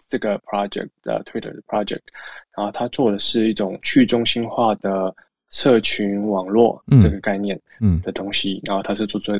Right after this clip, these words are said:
Speaker 1: 做这个的一个框架。
Speaker 2: 嗯。
Speaker 1: 然后这是第一个 project，有另外一个 project，他们叫做 Twitter Crypto，他们一个 team，
Speaker 2: 哦。
Speaker 1: 他们没有公布说他们在做什么相关的东西。
Speaker 2: 嗯。嗯。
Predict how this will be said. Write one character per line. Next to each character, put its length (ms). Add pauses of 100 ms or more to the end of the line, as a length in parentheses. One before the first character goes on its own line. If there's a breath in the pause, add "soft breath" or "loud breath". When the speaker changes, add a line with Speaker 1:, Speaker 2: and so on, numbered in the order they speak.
Speaker 1:
做 160
这 140
个 100
的 60
一 80
个 100
框 320
架。 260 (220)
Speaker 2:
嗯。 220 (320)
Speaker 1:
然 120
后 80
这 120
是 120
第 160
一 80
个 120
project， 400 (140)
有 100
另 120
外 80
一 40
个 80
project， 480
他 120
们 80
叫 140
做 260 (360 loud breath)
Twitter 300
Crypto， 440 (160)
他 100
们 140
一 60
个 80
team， 280 (300 loud breath)
Speaker 2:
哦。 80
Speaker 1:
他 80
们 80
没 80
有 100
公 220
布 160
说 160
他 80
们 80
在 60
做 200
什 120
么 280
相 220
关 100
的 80
东 220
西。 300
Speaker 2:
嗯。 160
嗯。 80